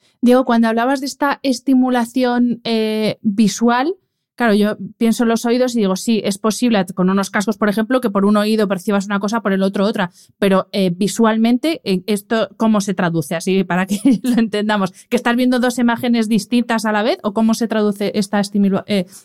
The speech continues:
no sé cómo, perdón, que no recuerdo cómo lo has llamado, eh, estimulación dual, ¿no? ¿Cómo lo has llamado? Perdóname.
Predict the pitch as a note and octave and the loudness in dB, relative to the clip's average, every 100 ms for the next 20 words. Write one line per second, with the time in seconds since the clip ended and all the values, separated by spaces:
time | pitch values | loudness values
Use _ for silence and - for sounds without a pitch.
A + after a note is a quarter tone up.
0 | - _ _ A3 A3 A3+ A#3+ A3 A3 G#3 | -20 _ _ 0 2 2 2 2 0 0
1 | A#3 A#3 A3+ A3+ A3+ A3+ A3 G#3+ G3+ G#3 | 0 0 0 0 0 2 2 2 2 2
2 | A3 C#4 - _ _ _ _ G#3 G3 F#3+ | 2 -2 -4 _ _ _ _ -2 0 0
3 | F#3+ G3+ F#3+ F3 G#3+ G#3+ G3 G#3+ G4+ G3+ | 0 0 0 0 0 2 2 0 -2 -6
4 | - _ G3+ G3+ G3+ F3 E3+ F3 F#3+ F3 | -8 _ -4 -2 0 0 0 0 0 0
5 | E3+ | -4